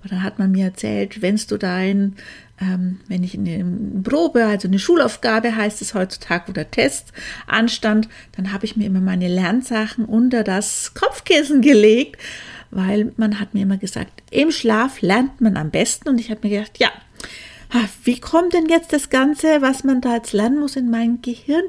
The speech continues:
hinein? Und dann habe ich halt ganz einfach das unter dem Kopfkissen gelegt. Ich weiß gar nicht mehr, ob's geholfen hat, aber ich glaube schon. Also, ich finde das einfach auch ganz schön. Vielleicht kennst du auch so eine Ak-,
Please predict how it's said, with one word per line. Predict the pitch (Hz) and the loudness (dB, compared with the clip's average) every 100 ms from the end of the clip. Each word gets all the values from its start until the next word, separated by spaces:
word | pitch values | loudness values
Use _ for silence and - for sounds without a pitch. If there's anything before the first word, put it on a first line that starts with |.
| - | 0
hinein? | 190 190 233 320 - - - - - _ - | 2 4 0 -2 -10 -16 -16 -16 -20 _ -2
Und | |
dann | 285 214 | 0 0
habe | 208 | -4
ich | - | -6
halt | 214 | -8
ganz | 190 190 | -4 -4
einfach | - 190 - 254 - - - - - - | -2 -6 -6 -10 -10 -20 -20 -20 -20 -8
das | 190 - | -8 -4
unter | 214 190 - | -2 0 -2
dem | - 233 311 392 - | -4 -4 -4 -8 -12
Kopfkissen | - 587 - - - 220 - 233 | -8 -8 -8 -6 2 4 6 6
gelegt. | 208 233 185 165 - | 8 6 4 0 -8
Ich | - - | -14 -8
weiß | - 190 - | -4 -4 -2
gar | 208 | 0
nicht | 214 - | 0 2
mehr, | 220 208 | 0 0
ob's | - - | -4 -8
geholfen | - 185 202 196 - 254 | -8 -4 -2 -2 0 -2
hat, | 311 - | 0 -4
aber | 175 | -4
ich | - - | -6 -12
glaube | - - 254 - 262 | -10 -8 -6 -4 -4
schon. | - 311 214 196 - - - - | 2 4 4 2 -2 -16 -18 -8
Also, | - 214 214 220 214 214 - - | 0 2 2 2 0 0 -16 -6
ich | - 285 - | -2 -2 0
finde | 240 226 | 2 4
das | 220 | 2
einfach | - 190 233 | 0 -4 -4
auch | 226 - | -6 -4
ganz | 185 | -6
schön. | - 226 | -2 -4
Vielleicht | - 208 | -4 -2
kennst | - 262 - | 0 0 0
du | - | 0
auch | 254 | 0
so | - | -2
eine | 165 185 170 | 0 0 -2
Ak-, | - | -6